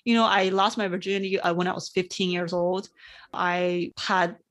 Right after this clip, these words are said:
quote unquote boyfriends, but let's be honest, they're not my boyfriends. They're just, like, players that I would, like, sleep around with. And, you know, looking back now, I was trying to think, like, you know, was this really sex I was after? 'Cause the sex was really, really bad. <laughs>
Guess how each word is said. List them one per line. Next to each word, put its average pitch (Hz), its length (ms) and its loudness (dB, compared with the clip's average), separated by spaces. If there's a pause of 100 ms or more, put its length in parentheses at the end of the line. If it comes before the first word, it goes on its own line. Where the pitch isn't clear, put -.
quote 254 300 4
unquote 185 380 0
boyfriends, 202 440 -2
but 185 100 0
let's - 380 -4
be 175 160 -4
honest, 180 320 -4
they're 180 140 0
not 175 180 -2
my - 100 -4
boyfriends. 170 440 -4
They're 180 140 -2
just, 190 180 -6
like, 185 200 -6
players 175 460 -2
that - 120 -2
I 180 60 0
would, 175 80 -2
like, 160 240 -6
sleep 185 240 -4
around 185 300 -2
with. 185 180 -6 (640)
And, 214 280 4
you 233 60 4
know, 226 80 4
looking 240 380 2
back 196 280 2
now, 180 580 0 (480)
I 202 80 4
was 196 160 2
trying 214 180 0
to 196 60 -6
think, 202 240 0
like, 185 380 -2
you 190 120 0
know, 180 340 0 (260)
was 202 180 2
this 294 160 4
really 262 160 2
sex 180 400 -2
I 185 140 0
was 196 140 -2
after? 180 360 -2
'Cause 233 120 -4
the 233 60 -4
sex 480 260 0
was 196 120 -2
really, 180 340 6
really 175 220 0
bad. 120 320 -2 (800)
<laughs> - 180 2